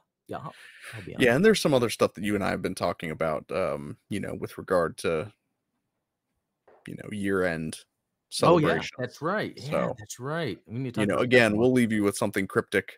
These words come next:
Speaker 2: <laughs> to,
Speaker 1: Yeah, I know.
Speaker 2: to end your
Speaker 1: Um,
Speaker 2: evening.
Speaker 1: and then, yeah, Saturday, Build and Chill will be going on in the Discord. So, uh, you know,
Speaker 2: Awesome.
Speaker 1: that, that, yeah, that'll be going on.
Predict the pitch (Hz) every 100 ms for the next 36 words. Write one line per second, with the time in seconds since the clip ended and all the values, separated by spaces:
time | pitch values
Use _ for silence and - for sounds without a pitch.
0 | _ - 165 110 110 120 123 120 120 120
1 | 117 110 - 131 117 113 113 110 104 107
2 | _ - _ 147 170 175 165 156 - 160
3 | 170 180 135 123 123 113 _ - 117 156
4 | 226 220 165 - 117 127 160 _ _ 113
5 | 131 120 131 123 120 123 117 117 113 107
6 | 110 - 120 131 135 - 98 92 - _
7 | _ - 107 98 98 147 120 107 - _
8 | _ 110 107 - 120 127 104 101 95 92
9 | 90 87 87 85 87